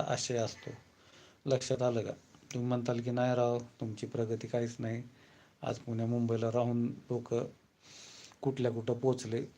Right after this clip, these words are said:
लक्षात आलं का? इकडं त्यांचं काय सगळं देहधोरण दिसतंय. आता मी नावं घेतली तर तुम्ही म्हणताल की, "बाबा,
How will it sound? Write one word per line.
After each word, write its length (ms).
लक्षात 300
आलं 160
का? 140
इकडं 340
त्यांचं 380
काय 220
सगळं 320
देहधोरण 600
दिसतंय. 480
आता 180
मी 180
नावं 320
घेतली 240
तर 160
तुम्ही 180
म्हणताल 280
की, 140
"बाबा, 220